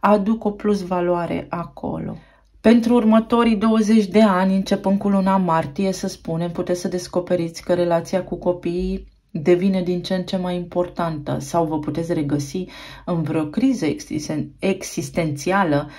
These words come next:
în ceea ce privește copiii. Dacă până acum, să spunem, nu puteați concepe, acum, dintr-o dată, veți descoperi că aceste bariere și, uh, limitări s-au ridicat.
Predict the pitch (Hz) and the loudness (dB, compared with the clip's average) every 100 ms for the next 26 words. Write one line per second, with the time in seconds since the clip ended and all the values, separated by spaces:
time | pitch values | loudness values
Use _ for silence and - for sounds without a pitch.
0 | - - 175 180 - 151 156 147 147 180 | -16 -8 -2 -2 -2 -6 -4 -4 -4 -6
1 | 180 190 - 180 147 - - - - - | -6 -6 -4 -2 -2 -4 -12 -20 -16 -2
2 | 175 190 190 190 190 185 185 - 185 180 | 4 4 4 -2 0 0 -2 -4 -4 -4
3 | - - _ _ _ 170 - - 175 151 | -8 -14 _ _ _ -10 -8 -4 -2 -2
4 | - 165 185 175 151 170 165 - - 151 | -4 -4 -4 -4 -4 -4 -4 -12 -4 -2
5 | 139 135 220 214 147 143 - - - 170 | -2 -2 -2 -2 -4 -6 -12 -20 -2 -2
6 | 151 - 233 196 190 185 175 165 190 196 | -2 4 6 6 2 0 0 2 0 0
7 | 180 175 165 156 - 156 151 151 185 - | -2 -2 -6 -8 -6 -6 -2 -2 -2 -4
8 | 190 - - - 196 196 165 151 156 170 | -4 -4 -4 -4 -4 -4 -4 0 0 0
9 | 180 165 - - 170 - _ - - - | -2 -2 -6 -6 -8 -8 _ -20 -20 -20
10 | - _ 165 165 165 180 202 180 139 208 | -20 _ -6 -4 0 4 4 4 2 4
11 | 208 202 - 190 185 185 170 175 - - | 4 2 0 0 2 0 -2 -6 -4 -6
12 | - - | -6 -8